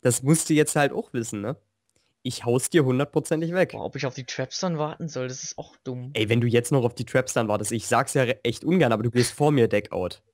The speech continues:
Speaker 1: Sollte es die letzte Karte sein, sag ich mal.
Speaker 2: Ja.
Speaker 1: Du gehst vor mir
Speaker 2: Ich
Speaker 1: Deckout.
Speaker 2: muss, ja,
Speaker 1: Und ich
Speaker 2: komm.
Speaker 1: kann natürlich was chainen und, ja, hm, sorry.
Speaker 2: War klar. Aber musste ich riskieren.
Speaker 1: Ja, das stimmt.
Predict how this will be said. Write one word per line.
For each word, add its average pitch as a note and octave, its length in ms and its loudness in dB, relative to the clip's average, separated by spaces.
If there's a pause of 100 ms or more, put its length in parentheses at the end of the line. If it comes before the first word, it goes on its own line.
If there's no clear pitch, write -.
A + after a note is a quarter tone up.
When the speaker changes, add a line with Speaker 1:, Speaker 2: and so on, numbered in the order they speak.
(160)
Speaker 1:
Sollte B2+ 420 6
es A#2+ 220 0
die A2 120 -8
letzte A#2 300 0
Karte A#2+ 280 0
sein, A#2+ 300 2
sag G2 180 -4
ich F#2+ 140 -12
mal. F#2 280 -8 (680)
Speaker 2:
Ja. A#2+ 560 -12 (920)
Speaker 1:
Du - 80 -20
gehst A#2 220 -4
vor C3+ 120 2
mir B2+ 100 2
Speaker 2:
Ich G2+ 60 -2
Speaker 1:
Deckout. G2+ 320 -4
Speaker 2:
muss, - 260 -10
ja, - 80 -18 (140)
Speaker 1:
Und - 80 -4
ich - 60 -6
Speaker 2:
komm. - 60 -10
Speaker 1:
kann A2+ 100 2
natürlich A2+ 320 -2
was G#2+ 180 -2
chainen A#2 320 2
und, G2+ 400 -8
ja, F#2 400 -2
hm, F#2+ 260 -8 (380)
sorry. G#2 460 2 (680)
Speaker 2:
War - 180 -10
klar. A2+ 440 -8 (1600)
Aber A#2+ 480 0
musste B2+ 280 -8
ich - 80 -12
riskieren. B2+ 540 -10 (120)
Speaker 1:
Ja, A#2 160 2
das - 260 -6
stimmt. A2+ 400 -4